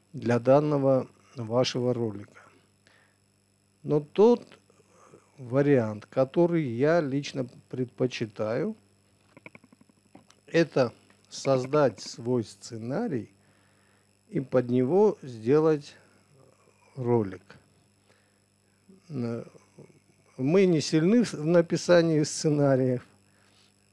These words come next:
но в этом нам поможет Google переводчик. Вот смотрите,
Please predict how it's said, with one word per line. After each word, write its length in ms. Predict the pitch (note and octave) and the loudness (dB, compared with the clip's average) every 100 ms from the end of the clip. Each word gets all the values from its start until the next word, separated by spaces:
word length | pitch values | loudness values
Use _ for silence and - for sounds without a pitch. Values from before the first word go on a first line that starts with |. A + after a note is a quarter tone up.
| _ - | _ -2
но 360 | E3+ G#3+ G#3 - _ | 4 4 4 -2 _
в 120 | C#3 | -4
этом 340 | E3 G3 F3+ C#3+ | -2 0 0 2
нам 220 | D#3 D#3 | 2 0
поможет 540 | B2 A#2+ E3 F#3 E3+ C#3+ - B2+ | 0 0 0 0 -2 -6 -14 -4
Google 400 | C#3+ E3 D3+ C3+ | -2 2 2 0
переводчик. 880 | - C3+ C3+ B2 G#2 - - - - _ _ _ _ _ | 0 0 0 0 -4 -6 -14 -16 -20 _ _ _ _ _
Вот 220 | - E3 F3+ | -2 -2 -2
смотрите, 640 | E3 D3 B2+ G2+ - - | -2 -4 -4 -16 -18 -20